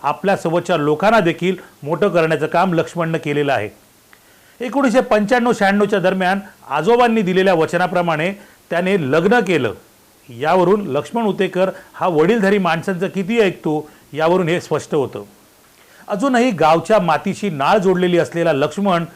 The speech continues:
गावच्या प्रत्येक कार्यक्रमात सहभागी होतो. शाळेतील मित्र देखील अजूनही जपलेली आहेत. लक्ष्मण उतेकर अत्यंत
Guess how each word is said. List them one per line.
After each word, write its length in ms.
गावच्या 360
प्रत्येक 520
कार्यक्रमात 540
सहभागी 360
होतो. 340
शाळेतील 500
मित्र 440
देखील 300
अजूनही 380
जपलेली 460
आहेत. 160
लक्ष्मण 400
उतेकर 360
अत्यंत 460